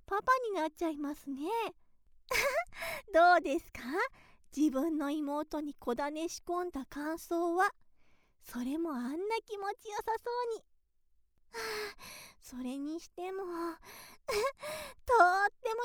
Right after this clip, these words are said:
気持ちよかったですよ。私が感じた気持ちよさは、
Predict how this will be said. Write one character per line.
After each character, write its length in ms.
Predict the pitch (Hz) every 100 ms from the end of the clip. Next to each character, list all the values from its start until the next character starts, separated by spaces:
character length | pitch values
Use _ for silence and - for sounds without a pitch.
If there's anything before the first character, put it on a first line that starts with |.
| 453
気 100 | 494
持 180 | 427 427 -
ち 60 |
よ 160 | 453 466
か 140 | 466 453
っ 20 |
た 120 | 359
で 180 | 330 349
す 140 | -
よ。 140 | 320 285 339 415 480 - - - - - - _ -
私 420 | 262 - 285 -
が 160 | 330 330
感 280 | 330 311 339
じ 100 | 349
た 140 | 349
気 160 | - 330
持 160 | 330
ち 180 | 349 -
よ 140 | 370 392
さ 120 | 339
は、 400 | 269 302 370